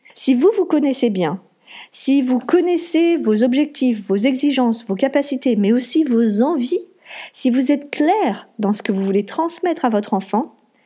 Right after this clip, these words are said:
je prévois, et ce sans aucune boule de cristal, de très bons résultats et de merveilleux moments en famille.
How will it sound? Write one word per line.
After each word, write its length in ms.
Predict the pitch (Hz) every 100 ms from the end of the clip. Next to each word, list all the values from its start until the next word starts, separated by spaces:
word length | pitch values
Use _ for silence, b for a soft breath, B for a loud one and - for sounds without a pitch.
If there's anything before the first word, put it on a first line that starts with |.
| _ -
je 180 | 226
prévois, 640 | 359 - 294 220 180 185 - -
et 180 | 208
ce 320 | 240 - 302 285
sans 420 | - 170 160 240
aucune 360 | 311 330 302
boule 200 | 233 277 220
de 80 |
cristal, 640 | 226 - 214 - 175 240 285 B B B B B
de 140 | 180 185
très 340 | 190 - 330
bons 180 | 302 269
résultats 640 | 254 214 190 180 196 - _ _ _ _ -
et 80 | 180
de 140 | 175
merveilleux 520 | 175 208 226 214 196
moments 300 | 208 180 175
en 40 | 170
famille. 440 | - 156 139 -